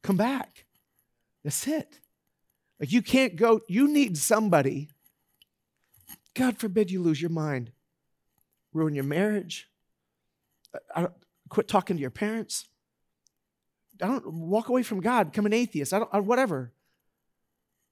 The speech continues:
You need somebody that loves you so much, they're never gonna stop praying for you.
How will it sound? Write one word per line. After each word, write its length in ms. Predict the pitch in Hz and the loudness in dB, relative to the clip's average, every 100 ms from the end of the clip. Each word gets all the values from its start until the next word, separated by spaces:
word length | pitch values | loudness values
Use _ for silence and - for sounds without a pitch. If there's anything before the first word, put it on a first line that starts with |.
| _ | _
You 220 | 175 233 | -2 2
need 220 | 269 262 180 | 2 2 0
somebody 400 | 226 226 208 165 | 0 2 2 2
that 180 | 160 | 0
loves 380 | 160 190 190 165 | 2 2 2 0
you 160 | 202 175 | -2 -2
so 360 | - - 208 190 | -2 -2 0 0
much, 520 | 156 175 196 - - _ _ - _ _ _ | 0 -2 -4 -10 -16 _ _ -20 _ _ _
they're 200 | 147 190 | -2 2
never 340 | 180 180 180 190 | 2 0 0 -2
gonna 220 | 190 185 | -2 -2
stop 280 | - 170 - | -2 -4 -4
praying 280 | 175 165 156 | -6 -4 -6
for 140 | - | -8
you. 220 | 101 104 | -12 -12